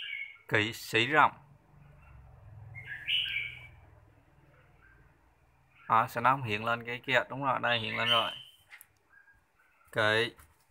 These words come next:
sĩ rồng. Đó, rồi thêm một cái biểu tượng, à, đây nữa. Rồi, quá đẹp. Ok.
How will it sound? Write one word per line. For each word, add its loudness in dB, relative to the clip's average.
sĩ 0
rồng. 6
Đó, 6
rồi 2
thêm 0
một -6
cái -10
biểu -4
tượng, -2
à, -2
đây 0
nữa. 2
Rồi, 10
quá 6
đẹp. 4
Ok. 2